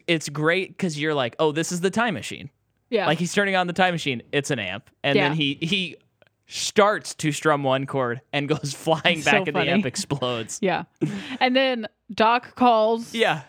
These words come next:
Speaker 2: And he's like, "I need you." He, he has the, Christopher Lloyd has the best voice. Like, Doc has the best voice. Like,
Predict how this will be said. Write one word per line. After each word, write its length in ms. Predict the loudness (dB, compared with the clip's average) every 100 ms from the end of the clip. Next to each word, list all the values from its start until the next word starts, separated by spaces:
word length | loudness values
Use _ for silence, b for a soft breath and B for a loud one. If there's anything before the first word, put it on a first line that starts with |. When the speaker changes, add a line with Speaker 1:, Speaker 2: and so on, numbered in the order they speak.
| B B B -4
Speaker 2:
And 400 | 0 0 0 -2
he's 260 | -2 0
like, 160 | 2 4
"I 140 | 4
need 240 | 4 0 -2
you." 220 | -8 -2
He, 260 | 0 2 0
he 160 | 2 2
has 160 | 2 2
the, 260 | 2 2 0
Christopher 260 | -2 0
Lloyd 100 | 0
has 100 | 0
the 80 | -2
best 440 | 0 2 2 0 -10
voice. 640 | -12 -2 0 0 -2 -6 0
Like, 240 | 0 0 2
Doc 220 | 2 2
has 100 | -2
the 80 | 2
best 220 | 0 2
voice. 220 | 0 2
Like, 100 | 0